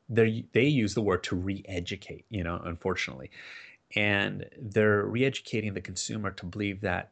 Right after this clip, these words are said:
because this vitamin is known and because this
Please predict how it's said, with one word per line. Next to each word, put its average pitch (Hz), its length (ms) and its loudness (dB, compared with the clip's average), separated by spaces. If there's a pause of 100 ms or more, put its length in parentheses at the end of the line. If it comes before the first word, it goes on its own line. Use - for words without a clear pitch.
(140)
because 151 880 -2 (120)
this 110 400 -2
vitamin 104 520 0
is 90 200 -8
known 92 560 -4 (100)
and 95 100 -8
because 131 580 -6
this 110 240 -6